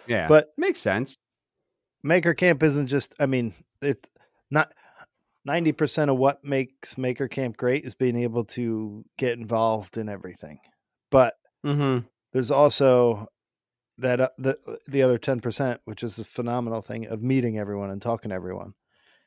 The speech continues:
Speaker 2: And you'll be able to
Speaker 1: Mm-hmm.
Speaker 2: do that. It's not like you're gonna be separated in a, a
Speaker 1: Yeah,
Speaker 2: different
Speaker 1: yeah.
Speaker 2: galley.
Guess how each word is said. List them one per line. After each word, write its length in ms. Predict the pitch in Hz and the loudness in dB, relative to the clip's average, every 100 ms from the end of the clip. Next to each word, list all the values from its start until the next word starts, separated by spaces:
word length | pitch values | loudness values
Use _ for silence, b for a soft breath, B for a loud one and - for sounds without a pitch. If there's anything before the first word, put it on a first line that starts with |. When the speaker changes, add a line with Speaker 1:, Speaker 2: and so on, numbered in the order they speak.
| _ - | _ -4
Speaker 2:
And 100 | 131 | 4
you'll 120 | 143 | 4
be 120 | 131 | 6
able 140 | 123 117 | 4 2
to 40 | 101 | -4
Speaker 1:
Mm-hmm. 60 | 95 | -2
Speaker 2:
do 160 | 123 | -2
that. 200 | 113 95 | -2 -4
It's 140 | - - | -6 -8
not 120 | 127 | -6
like 160 | 113 110 | -6 -6
you're 100 | 113 | -8
gonna 120 | 107 | -8
be 80 | 101 | -8
separated 680 | - 120 - 104 95 95 90 _ _ _ _ _ _ _ | -6 -8 -4 -4 -4 -6 -10 _ _ _ _ _ _ _
in 120 | 117 | -10
a, 40 | 113 - _ 120 | -8 -10 _ -2
a 40 | |
Speaker 1:
Yeah, 80 | 110 | 0
Speaker 2:
different 300 | 123 120 95 | 0 -2 -4
Speaker 1:
yeah. 60 | |
Speaker 2:
galley. 500 | 76 110 113 104 95 | -4 -4 -6 -8 -12